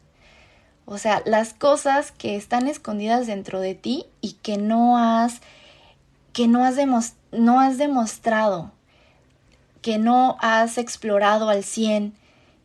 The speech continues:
y que están ahí y que ella con el, em, en su libro relata cómo encontrarlas, cómo estimularlas, cómo desarrollarlas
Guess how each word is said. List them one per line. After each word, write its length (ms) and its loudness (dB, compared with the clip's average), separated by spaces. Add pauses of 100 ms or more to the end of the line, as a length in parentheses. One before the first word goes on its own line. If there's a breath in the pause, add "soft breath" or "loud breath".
(140)
y 320 0
que 160 -4
están 340 -2
ahí 520 0 (280)
y 120 -8
que 540 0
ella 320 2
con 240 0 (260)
el, 320 -8
em, 460 -8
en 160 -10
su 160 -10
libro 500 0 (220 soft breath)
relata 460 -2
cómo 200 -2
encontrarlas, 800 -2
cómo 240 -6
estimularlas, 840 -4
cómo 380 -6 (220 soft breath)
desarrollarlas 1160 -2